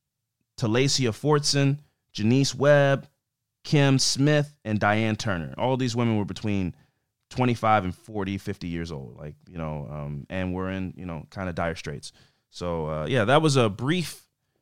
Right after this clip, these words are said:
uh, insight into the Cleveland Strangler.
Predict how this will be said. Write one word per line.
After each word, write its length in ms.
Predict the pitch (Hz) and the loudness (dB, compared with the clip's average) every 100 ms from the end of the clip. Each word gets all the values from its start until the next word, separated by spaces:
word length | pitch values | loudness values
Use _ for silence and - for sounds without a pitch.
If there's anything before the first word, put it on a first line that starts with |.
| _ - | _ -10
uh, 360 | 113 110 107 101 | -6 -4 -4 -6
insight 520 | 131 135 - 127 120 - | -10 -12 -8 -8 -8 -10
into 600 | 120 123 - 120 113 110 101 | -8 -6 -2 0 2 2 2
the 220 | 104 98 | 2 0
Cleveland 400 | - 123 113 110 | 0 -4 -2 -2
Strangler. 640 | - 123 131 123 127 123 | 0 2 4 6 6 6